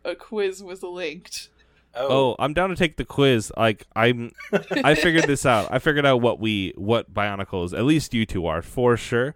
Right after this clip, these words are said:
Speaker 2: I, I,
Speaker 3: Um,
Speaker 2: I definitely am. I'm very interested in hearing Riley's opinion on what Bionicles
Speaker 1: Yes,
Speaker 2: we are.
Speaker 1: I agree.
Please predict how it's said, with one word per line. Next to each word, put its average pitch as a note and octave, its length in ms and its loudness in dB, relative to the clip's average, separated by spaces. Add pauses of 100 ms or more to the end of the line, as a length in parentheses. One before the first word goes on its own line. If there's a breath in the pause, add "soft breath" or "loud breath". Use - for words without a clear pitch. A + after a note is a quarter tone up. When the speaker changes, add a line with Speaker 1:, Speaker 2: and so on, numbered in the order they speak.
(140 soft breath)
Speaker 2:
I, D3+ 280 0 (120)
I, - 80 -2
Speaker 3:
Um, G2+ 360 0
Speaker 2:
I D3 160 2
definitely C#3 340 -2
am. A#2+ 260 -8
I'm A#2+ 220 -8
very A#2 260 -2
interested G#2+ 300 -12
in G#2 80 -18
hearing G2+ 400 -10
Riley's F#2+ 340 -6
opinion G2 360 -14
on F#2 80 -14
what F#2 160 -12
Bionicles F3 180 -8
Speaker 1:
Yes, F3+ 380 -6
Speaker 2:
we F3+ 40 -10
are. F3+ 60 -6
Speaker 1:
I F#3 60 -4
agree. F#3 520 -8